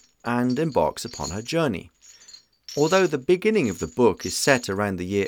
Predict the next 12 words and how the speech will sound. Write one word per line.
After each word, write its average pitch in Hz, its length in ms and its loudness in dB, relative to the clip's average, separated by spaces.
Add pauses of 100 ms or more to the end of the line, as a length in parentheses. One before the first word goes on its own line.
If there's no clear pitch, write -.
eighteen 95 380 -6
fifty, 110 600 -6 (260)
from 165 240 -2
this 208 220 2
moment 151 460 0
on, 107 320 0
time 165 400 -2
is 156 100 -6
twisted - 580 -4
out 98 200 -2
of - 120 -12
joint. 143 440 -4